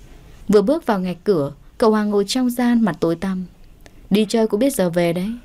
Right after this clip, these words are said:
Mận không hiểu cậu lại phát điên cái gì. Cô ngó ngàng muốn hỏi xem cô ta lâu biết tính cậu. Nhìn bộ dạng này, cô ta có biết cậu bị làm sao không?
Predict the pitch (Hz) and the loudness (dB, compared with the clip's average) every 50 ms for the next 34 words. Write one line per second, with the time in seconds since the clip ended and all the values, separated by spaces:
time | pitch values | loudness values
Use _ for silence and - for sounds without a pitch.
0 | - - - - - - - - - - - - - - 240 226 214 214 269 277 | -20 -20 -20 -20 -20 -20 -20 -20 -20 -20 -20 -10 -2 0 2 2 2 0 0 0
1 | 269 262 247 202 170 165 170 - 185 185 220 233 - 285 294 - 254 254 240 240 | 2 2 2 2 0 0 0 2 2 2 2 0 -2 -2 -2 0 0 0 2 2
2 | 262 262 247 240 220 180 165 151 - - - - - - - - 202 208 202 196 | 2 2 2 2 0 0 -2 -8 -12 -14 -20 -20 -20 -16 -4 2 2 4 4 4
3 | 185 180 202 240 262 240 208 202 202 208 220 240 233 175 156 - - 196 196 196 | 2 2 2 2 2 2 0 0 2 2 2 2 2 0 -2 -4 -4 -2 -2 -2
4 | 196 196 - - - - - - 277 277 277 277 262 220 175 196 240 247 247 247 | -4 -6 -8 -12 -18 -6 0 2 2 2 2 0 -2 0 0 0 0 2 2 0
5 | 294 294 - - 208 208 233 240 277 247 196 - - - - - - - - - | 0 0 0 -2 0 0 -2 -4 -4 -6 -6 -8 -10 -16 -20 -20 -20 -14 -4 0
6 | 226 226 214 196 208 165 180 - 214 - - 185 190 190 180 175 175 180 - - | 0 2 2 2 0 0 -2 -4 -4 -6 -4 -4 -4 -4 -4 -6 -10 -12 -16 -20
7 | - - - 285 277 285 277 269 277 277 294 339 339 - 294 - - 208 190 190 | -6 -2 -2 0 0 -2 -2 -2 -2 -2 0 -2 -2 -2 -2 -2 -2 -2 -2 -2
8 | 185 170 165 160 - - 214 214 208 202 - 220 202 196 | -4 -6 -8 -8 -6 -4 -4 -4 -6 -6 -6 -8 -8 -8